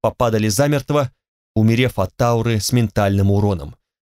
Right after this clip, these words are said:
Но Хранитель все так же парил в воздухе и спокойно принимал на себя атаки. В бой вмешался неизвестный противник.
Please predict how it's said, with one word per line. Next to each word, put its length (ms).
Но 340
Хранитель 560
все 220
так 320
же 100
парил 380
в 80
воздухе 640
и 120
спокойно 600
принимал 460
на 80
себя 320
атаки. 420
В 160
бой 240
вмешался 680
неизвестный 540
противник. 560